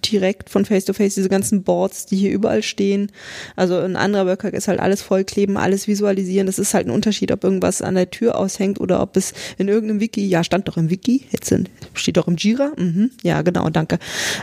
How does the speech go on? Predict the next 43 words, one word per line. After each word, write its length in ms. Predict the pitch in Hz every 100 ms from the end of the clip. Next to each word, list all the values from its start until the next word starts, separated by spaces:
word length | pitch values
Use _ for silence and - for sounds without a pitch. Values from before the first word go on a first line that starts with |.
| -
Ähm, 540 | 190 185 185 185 185 - _ - - -
das 120 | 190
ist 60 | 214
ein 40 |
Riesenunterschied 500 | 220 233 220 220 202
und 80 | 190
das 140 | 196 -
alles 320 | 196 214 226
funktioniert 400 | 220 214 208 202
halt 120 | 220
nicht 220 | 202 -
mehr 120 | 202 180
in 40 |
dem 80 | 190
Moment, 300 | 180 175 180
wo 120 | 185
wir 80 | 180
hier 220 | 196 202 175
nicht 180 | - -
mehr 160 | -
alle 140 | - 165
sitzen. 440 | 185 - 208 214
Und 100 | 214
deshalb 420 | 180 190 175 - -
ist 200 | - -
das, 320 | 185 - -
also 260 | - 196 190 - - - - -
die, 580 | 247 190 185 180 180 - - - - - -
wir, 240 | - 190 185 - -
es 120 | 196
funktioniert 500 | 196 240 233 233 262
so, 200 | 254 247
wie 40 | 226
es 80 | 208
funktioniert, 480 | 214 - 202 196 - - 208 -
weil 340 | - 196 196
wir 100 | 185
zusammen 360 | 180 175 175 160
sind 200 | 160 160
und 260 | - 175 165 175
wir 80 | 190
müssten 320 | 196 202 -
uns 320 | 190 175 -